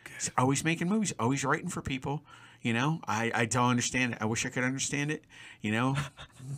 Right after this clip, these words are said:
Speaker 2: dude will
Speaker 1: Like,
Speaker 2: never
Speaker 1: dude,
Speaker 2: stop working
Speaker 1: you,
Speaker 2: in Hollywood.
Speaker 1: you do half the shit he did in the nineties and early
Speaker 2: You,
Speaker 1: two thousands.
Speaker 2: all you have to do is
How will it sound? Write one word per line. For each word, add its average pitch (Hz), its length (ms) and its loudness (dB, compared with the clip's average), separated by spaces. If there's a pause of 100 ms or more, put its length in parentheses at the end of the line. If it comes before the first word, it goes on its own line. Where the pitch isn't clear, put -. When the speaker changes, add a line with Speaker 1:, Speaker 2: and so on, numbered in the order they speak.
(500)
Speaker 2:
dude 120 240 0
will 123 80 6
Speaker 1:
Like, 370 140 12
Speaker 2:
never - 220 12
Speaker 1:
dude, 196 80 10
Speaker 2:
stop 131 220 4
working 131 240 4
Speaker 1:
you, 127 80 8
Speaker 2:
in - 80 6
Hollywood. 135 400 2
Speaker 1:
you 240 60 4
do 226 280 2
half 165 380 6
the 170 100 8
shit 170 320 6
he 156 180 4
did 156 300 4
in 151 220 -2
the 147 180 0
nineties 151 500 0
and 151 120 0
early 180 180 8
Speaker 2:
You, 220 100 12
Speaker 1:
two 165 60 6
thousands. 156 360 8
Speaker 2:
all 175 80 12
you 180 60 12
have 180 100 10
to 165 80 2
do 175 80 10
is - 220 8